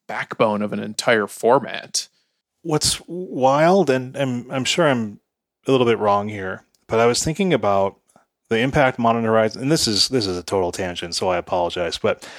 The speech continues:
Speaker 2: I was thinking about the impact that Modern Horizons one had on the format, and that was huge, right? And we had some bannings from it. We had some, we had some quick bannings. We had some slow bannings, but that turned the format on its head a little bit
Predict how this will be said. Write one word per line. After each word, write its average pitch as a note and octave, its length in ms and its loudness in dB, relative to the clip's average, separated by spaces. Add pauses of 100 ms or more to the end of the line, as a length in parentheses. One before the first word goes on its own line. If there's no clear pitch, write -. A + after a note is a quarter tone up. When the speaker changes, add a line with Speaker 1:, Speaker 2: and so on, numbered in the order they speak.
(200)
Speaker 2:
I A2+ 60 4
was A#2 100 4
thinking F#3+ 180 2
about G#2+ 160 6
the - 120 -8
impact G#2 420 0
that F#2+ 160 -2
Modern G#2 220 0
Horizons F#2+ 460 -2
one G2 460 -4 (560)
had C3+ 140 2
on C#3+ 100 4
the D3 80 2
format, D#3+ 540 0 (600)
and A2 340 0
that C#3+ 120 4
was A#2+ 160 2
huge, - 280 -6
right? G2 260 0 (680)
And C3+ 80 2
we A#2+ 80 2
had G2+ 120 0
some G2+ 160 -4
bannings C3 360 4
from B2 220 2
it. A#2 360 2
We G#2+ 120 -2
had G2 220 0
some, F#2+ 280 -4
we A#2 60 0
had A2 100 2
some G2 120 -8
quick F#3 240 0
bannings. D3 280 2
We B2+ 60 0
had A2 100 0
some G#2 100 -2
slow A2 240 2
bannings, A2 480 0 (320)
but G#2+ 320 0
that C3 260 4
turned A#2 220 -2
the G#3 60 -2
format G3+ 580 0 (260)
on G3+ 200 0
its - 220 -2
head G#2 160 2
a G2+ 40 4
little F#2+ 200 0
bit F#2 260 -2